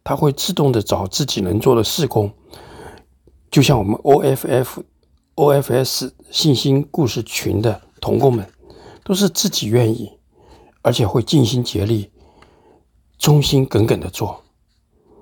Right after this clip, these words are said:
并且超过我们能力所及的，岂不是吗？Sandy 现在的服侍和同工们的服侍，真的很超过自己的能力所及，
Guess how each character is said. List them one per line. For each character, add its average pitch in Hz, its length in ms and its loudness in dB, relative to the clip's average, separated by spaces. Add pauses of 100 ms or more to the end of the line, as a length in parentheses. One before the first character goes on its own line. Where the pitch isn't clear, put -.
(320)
并 151 140 4
且 117 160 2
超 - 260 -2
过 120 400 -4 (140)
我 107 140 2
们 101 120 2
能 101 160 4
力 123 120 4
所 104 220 -6
及 98 260 -4
的， 98 180 0 (320)
岂 - 140 -4
不 95 100 -6
是 117 180 -2
吗？ 139 200 0 (1600)
Sandy 139 380 4
现 120 180 0
在 120 80 0
的 113 120 0
服 107 200 -4
侍 110 360 -4
和 117 180 -4
同 - 180 -2
工 127 140 2
们 120 80 4
的 107 100 0
服 104 200 -4
侍， 107 260 -6 (300)
真 - 180 -2
的 156 180 -2 (840)
很 - 400 0
超 147 180 0
过 156 160 -4
自 - 180 -4
己 117 140 -6
的 95 140 -2
能 95 180 0
力 110 100 2
所 - 200 -8
及， - 240 -14